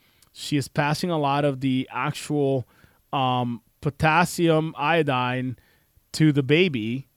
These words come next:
through the umbilical cord, et cetera, right? So, uh, you want to consume actual supplementation of iodine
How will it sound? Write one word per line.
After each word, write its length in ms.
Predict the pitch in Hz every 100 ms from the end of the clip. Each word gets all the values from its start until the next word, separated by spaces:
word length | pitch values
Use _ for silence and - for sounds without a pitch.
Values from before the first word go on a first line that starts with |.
| _ -
through 280 | 139 139
the 120 | 131 123
umbilical 420 | 123 156 156 151
cord, 280 | - 156 143
et 100 | -
cetera, 360 | 208 170 123
right? 240 | 127 175 - _ - - _
So, 460 | - - 170 165 - _ _ _ _
uh, 280 | 147 143 139 143 _ _ _ _ _ -
you 240 | 139 156
want 380 | 135 147 180 180
to 120 | 208
consume 960 | - 196 170 - 294 240 147 151 196 220 _ _ _ _ _ -
actual 800 | 151 180 - - 151 135 135 143 - _ _ _ _ _ _ _ _ _ _ _ _ _ _
supplementation 800 | - 180 170 170 139 165 180 -
of 100 | 135
iodine 440 | 131 147 110 82